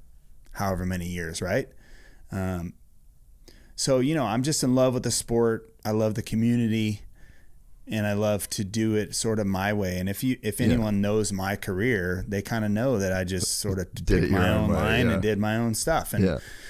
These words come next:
Speaker 1: sometimes it <laughs> works and sometimes it didn't. A lot of times it did, and thankfully.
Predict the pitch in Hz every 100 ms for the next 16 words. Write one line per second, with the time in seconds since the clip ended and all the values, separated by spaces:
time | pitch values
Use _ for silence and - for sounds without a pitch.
0 | - - - - - 156 147 156 156 156
1 | 156 123 123 233 - - 139 - 156 160
2 | 151 147 151 139 180 92 73 - - 110
3 | 107 110 117 - 123 117 110 104 117 135
4 | 117 101 - 117 143 - 98 131